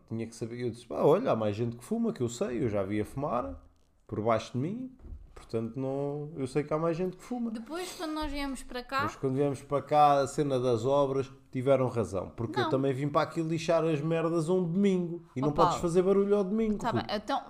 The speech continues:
Speaker 2: peraí,
Speaker 1: Pronto,
Speaker 2: ok,
Speaker 1: eu não
Speaker 2: eu
Speaker 1: sei, eu
Speaker 2: percebo,
Speaker 1: não sabia,
Speaker 2: eu percebo
Speaker 1: pronto.
Speaker 2: o que estás a dizer, eu percebo o que estás a dizer, mas lixar as portas durou o quê? Uma, um, uma hora de almoço? Eu estou a dizer que, sim, é, não, tá na lei que não podes fazer barulho, é certo,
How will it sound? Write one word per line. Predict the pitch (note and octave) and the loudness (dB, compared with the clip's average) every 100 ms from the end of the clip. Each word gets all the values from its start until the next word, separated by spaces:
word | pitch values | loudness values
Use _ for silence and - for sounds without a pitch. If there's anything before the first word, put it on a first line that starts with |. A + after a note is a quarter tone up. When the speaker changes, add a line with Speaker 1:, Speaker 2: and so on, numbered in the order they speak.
| - | -6
Speaker 2:
peraí, | B3 G#3+ D3 C3 | -2 0 0 -4
Speaker 1:
Pronto, | - F#3 | 0 2
Speaker 2:
ok, | F3 D3 | 4 6
Speaker 1:
eu | |
não | D3 | 6
Speaker 2:
eu | E3 | 4
Speaker 1:
sei, | - E3+ | 4 2
eu | |
Speaker 2:
percebo, | C#4 C3+ | 4 2
Speaker 1:
não | C#3+ | 2
sabia, | C#3+ G3 A#3+ | 2 2 4
Speaker 2:
eu | |
percebo | A#3 A3 G#3 A#3 | 4 4 4 4
Speaker 1:
pronto. | A#3 - | 2 0
Speaker 2:
o | |
que | - | -4
estás | - C#4 | 0 0
a | B3+ | 0
dizer, | B3 A3 F#3+ D#3+ | -4 -2 -2 -2
eu | G#3 | -4
percebo | G3+ D4 C#4+ | -4 -8 -8
o | |
que | - | -8
estás | C#4 B3 | -4 -4
a | |
dizer, | A3 F3+ E3+ | -2 -2 -2
mas | G#3 | -4
lixar | A3 B3 A#3 C#4+ C#4 | -4 -4 0 0 0
as | B3+ | -2
portas | B3 A#3+ C4 D4 | 0 0 0 -8
durou | A#3+ B3 C4 C#4+ | -4 -2 0 0
o | |
quê? | - B3+ G#3 E3+ - _ - | -2 -2 0 -2 -8 _ -4
Uma, | A#3+ B3+ C4+ - | 0 2 2 0
um, | B3+ B3+ B3 A#3+ A3 A3 | -2 -2 -2 -4 -6 -6
uma | A#3 A#3+ | -2 2
hora | C4 C#4 | 2 4
de | C4+ | 6
almoço? | B3+ B3 E4+ - - A3 - - _ | 6 6 0 -4 -6 -8 -8 -20 _
Eu | D4 | -12
estou | D4 - | -10 -6
a | G4 | -6
dizer | E4+ A3+ G3 F#3 | -4 -2 -2 -2
que, | - G#3+ D#3+ - - | -4 -4 -4 -10 -16
sim, | - C#4 B3 - - - | -6 0 0 0 -4 -2
é, | A3 A3 - | 0 0 0
não, | A#3+ C4+ - | -2 -2 -4
tá | A3+ - | 6 8
na | B3 | 8
lei | B3+ D#4 F#4 | 4 2 0
que | F#4 | -6
não | E4 | -4
podes | E4 D#4+ | -4 -4
fazer | D4 B3+ | -8 -6
barulho, | A#3+ A3+ F3 D#3+ - - | -4 -4 -4 -6 -12 -8
é | A3 | -6
certo, | A3+ F4+ D#4 D4+ | -4 2 2 0